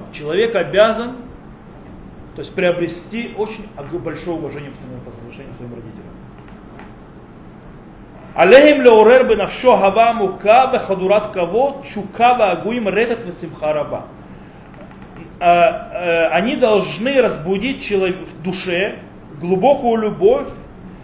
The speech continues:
э, пронизанную поч-, уважением, э, стремление, страсть, то есть, да, и гагуим — это томление по отношению, то есть, да,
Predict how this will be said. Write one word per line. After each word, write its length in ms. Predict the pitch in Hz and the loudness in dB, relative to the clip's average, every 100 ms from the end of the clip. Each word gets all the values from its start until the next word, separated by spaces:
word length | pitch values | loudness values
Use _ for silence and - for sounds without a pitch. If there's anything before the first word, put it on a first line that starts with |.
| - | -12
э, 120 | 175 175 | -8 -8
пронизанную 800 | 185 190 202 254 262 226 202 196 | -2 0 0 -2 0 -2 -2 -4
поч-, 280 | 190 180 - | -2 -4 -4
уважением, 720 | 180 180 - 220 254 247 233 233 - - - - - - - - - - - | -4 -4 -2 -2 -2 -6 -10 -12 -18 -20 -20 -20 -20 -20 -20 -20 -20 -20 -10
э, 760 | 160 160 160 160 165 165 160 - - | -6 -2 -2 0 2 2 0 -6 -16
стремление, 640 | - - 220 214 240 247 | -20 -2 0 4 4 2
страсть, 300 | - 233 214 | 2 2 2
то 60 | 196 | -2
есть, 220 | - - | -6 -2
да, 320 | 185 220 208 - | 2 2 0 -8
и 320 | 214 226 226 - - - - - - - - 160 147 | -6 -4 -6 -14 -20 -20 -20 -20 -20 -20 -20 -12 -2
гагуим — 560 | 165 151 175 214 208 | 0 0 -4 -6 -8
это 440 | 175 170 165 147 - | -10 -8 -8 -8 -6
томление 760 | 175 175 180 196 185 151 123 101 - - - - | -6 -4 0 2 0 -2 -10 -14 -18 -20 -20 -12
по 80 | 139 | -12
отношению, 560 | 135 143 - 131 107 101 | -10 -12 -12 -12 -12 -14
то 60 | 107 | -16
есть, 180 | 107 95 | -16 -10
да, 220 | 135 175 | -10 -10